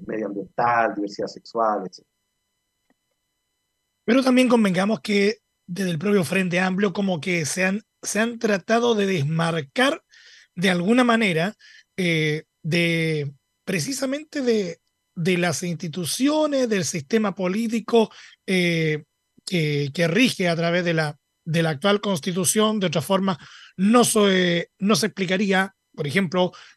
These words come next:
Speaker 2: que el, eh, que hayan estado no solamente, eh,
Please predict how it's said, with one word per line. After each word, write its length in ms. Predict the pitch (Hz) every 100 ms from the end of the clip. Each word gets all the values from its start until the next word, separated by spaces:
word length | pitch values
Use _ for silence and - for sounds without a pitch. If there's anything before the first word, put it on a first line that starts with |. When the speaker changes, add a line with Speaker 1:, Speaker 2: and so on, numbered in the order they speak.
| _ -
Speaker 2:
que 640 | 175 165 160 160 160 - _
el, 640 | 175 160 156 151 143 143 - _ _ _
eh, 720 | 170 160 151 143 139 131 127 135
que 280 | 180 170 _
hayan 300 | 190 196 208
estado 520 | 160 - 202 202 214 - - _ -
no 160 | 233
solamente, 680 | - 247 196 233 254 208 196 _ _
eh, 460 | 180 160 156 156